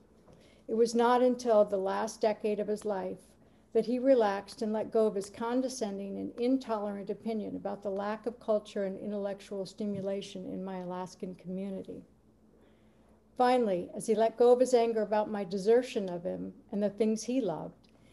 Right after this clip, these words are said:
he grew to embrace and love the work and life we had made here. His acquired appreciation of my husband and me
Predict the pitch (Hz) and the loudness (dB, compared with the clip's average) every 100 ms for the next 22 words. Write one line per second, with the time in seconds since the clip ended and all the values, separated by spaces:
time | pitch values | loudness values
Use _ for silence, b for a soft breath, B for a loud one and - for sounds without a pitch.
0 | b b 247 254 254 254 240 226 226 226 | b b -2 2 0 2 0 0 4 6
1 | 226 220 226 208 208 185 202 202 202 208 | 4 2 -2 0 -2 -2 -2 -2 -2 -4
2 | 196 196 190 190 - 208 190 190 190 185 | -6 -4 -6 -6 -4 -4 -2 -4 -6 -8
3 | - 233 190 - - _ - _ - - | -10 -6 -6 -6 -16 _ -20 _ -20 -20
4 | _ - 220 220 220 233 226 233 240 - | _ -2 2 2 2 4 8 8 4 -2
5 | 240 240 226 233 220 214 - 226 202 196 | -4 -4 -2 0 0 0 -6 -8 -6 -8
6 | 170 202 202 233 233 - 226 220 202 175 | -4 -4 -4 -6 -6 -6 -4 -4 -4 -4
7 | 185 | -8